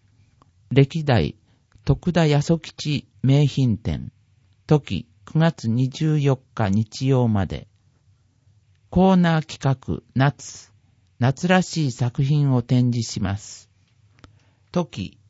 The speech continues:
九月二十四日日曜まで。加賀国府物語館、国府台三丁目六十四。電話四七の四五三三。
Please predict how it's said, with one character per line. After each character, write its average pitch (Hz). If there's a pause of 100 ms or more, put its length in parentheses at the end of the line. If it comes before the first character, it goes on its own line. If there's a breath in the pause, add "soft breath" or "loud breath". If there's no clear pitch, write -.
(140)
九 151
月 175
二 123
十 151
四 143
日 -
日 104
曜 127
ま 98
で。 - (3250 soft breath)
加 165
賀 139 (180)
国 165
府 180
物 160
語 143
館、 101 (640 soft breath)
国 151
府 156
台 139
三 147
丁 139
目 113
六 113
十 110
四。 82 (880 soft breath)
電 135
話 120 (220)
四 165
七 156
の 104
四 147
五 127
三 98
三。 90